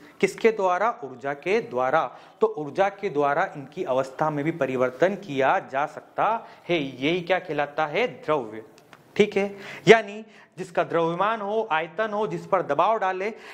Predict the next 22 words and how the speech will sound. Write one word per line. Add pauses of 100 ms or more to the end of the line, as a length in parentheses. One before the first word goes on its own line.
(200)
अगर
मैं
इस
पर
दबाव
डालूंगा
तो
ये
दबेगा, (480)
या
ये
मुझ
पर
दबाव
डाल
रहा
है,
यानी
ये
क्या
है
दोस्तों?